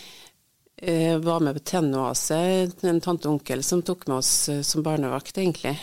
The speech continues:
Eh, og så fikk vi vært med på et møte, og storesøster mi. Eh,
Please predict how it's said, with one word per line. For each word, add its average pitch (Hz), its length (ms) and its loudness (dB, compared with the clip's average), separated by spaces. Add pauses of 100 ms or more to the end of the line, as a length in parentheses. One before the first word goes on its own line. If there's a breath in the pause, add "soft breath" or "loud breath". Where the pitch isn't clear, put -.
(160 loud breath)
Eh, 160 680 -2
og 160 120 -2
så - 220 -2
fikk - 240 -8
vi 135 80 -6
vært 151 240 -6
med 131 160 -6
på - 60 -10
et - 80 -8
møte, 147 340 -6 (120)
og 139 380 -4
storesøster 143 680 -4
mi. 143 140 -6 (360)
Eh, 165 400 -2